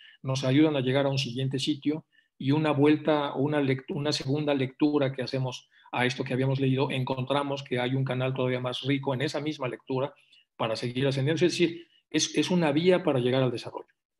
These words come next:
El buscador debe saber que puede reconocer y gobernar dos grandes fuerzas, la de aproximación y repulsión. Esto es de Bhagavan Das, que ya hemos hablado de este, eh, increíble teósofo. La repulsión producirá división enemistante.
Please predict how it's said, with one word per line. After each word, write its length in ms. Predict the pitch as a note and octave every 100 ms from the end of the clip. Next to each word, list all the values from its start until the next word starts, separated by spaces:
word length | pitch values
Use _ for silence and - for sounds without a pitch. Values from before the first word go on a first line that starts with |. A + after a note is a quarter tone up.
| _ _ _ _
El 160 | C#3 C#3+
buscador 400 | D#3 D#3 E3 F#3
debe 160 | F#3+
saber 300 | F#3 E3+ E3+
que 100 | E3
puede 240 | C#3 D3+ D#3+
reconocer 720 | D3+ D3+ D#3 D3 D#3 D#3 -
y 120 | C3+
gobernar 500 | B2+ A#2+ A#2+ C3+ C#3+
dos 220 | C3+ D#3+ D3
grandes 360 | C3+ C3+ B2+
fuerzas, 460 | E3 E3 - - -
la 100 | G#2+
de 80 | A2+
aproximación 540 | A#2+ - A#2+ A2 B2+ C3
y 20 |
repulsión. 400 | C3+ D3+ D#3+ F3
Esto 140 | C#3+
es 40 | C3+
de 60 |
Bhagavan 360 | A#2+ A#2+ C3 C#3+
Das, 120 | D#3
que 140 | - B2+
ya 80 |
hemos 180 | C3 B2+
hablado 300 | A#2 B2 A#2
de 60 | A#2+
este, 380 | A#2 A#2 - - _ _ -
eh, 80 | C#3
increíble 540 | C3 B2 B2 C3 B2+
teósofo. 320 | B2+ - - _ _ _ _ - -
La 120 | D3
repulsión 540 | D3+ D#3+ E3 D#3+ F#3+ F#3
producirá 760 | D#3 C#3 C3+ C3 D#3 - - _ _ _ -
división 400 | D3+ C#3 E3 E3
enemistante. 580 | D3 B2+ - A2 -